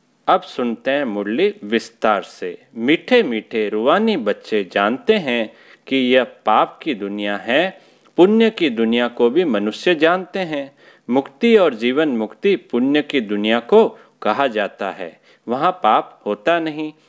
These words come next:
पाप होता है दुखधाम रावण राज्य में। दुख देने वाले रावण को भी देखा है। रावण कोई चीज़ नहीं है,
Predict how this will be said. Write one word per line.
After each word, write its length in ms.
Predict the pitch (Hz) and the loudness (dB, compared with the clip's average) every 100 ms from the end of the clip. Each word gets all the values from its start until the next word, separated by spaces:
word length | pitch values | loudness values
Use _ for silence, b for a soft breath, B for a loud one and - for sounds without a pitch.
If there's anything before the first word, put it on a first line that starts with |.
| b b b _ | b b b _
पाप 300 | 120 165 - | 0 2 0
होता 360 | 151 143 175 180 | -4 -2 -2 0
है 320 | 196 175 92 | 0 -2 -2
दुखधाम 600 | 120 - 131 160 170 92 | -6 -4 0 0 0 -4
रावण 380 | 98 101 131 151 | -4 0 0 0
राज्य 400 | 147 143 147 143 | 0 -2 -2 -4
में। 240 | 143 139 139 b b b - | -4 -6 -10 b b b 0
दुख 240 | - - | 2 2
देने 380 | 151 135 135 139 | 0 0 0 -2
वाले 480 | 110 110 165 165 90 | 2 2 2 0 0
रावण 360 | 104 110 143 | 0 0 0
को 200 | 147 147 | 2 2
भी 160 | 139 147 | 2 0
देखा 420 | 131 131 - 180 | 0 -2 -2 -4
है। 360 | 165 170 92 b b b 104 | -2 -4 -6 b b b -2
रावण 400 | 110 127 190 202 | 0 2 0 2
कोई 180 | 208 | 2
चीज़ 440 | 202 - 151 190 180 | 2 2 2 2 0
नहीं 280 | 190 180 107 | 0 0 -2
है, 200 | 90 | -8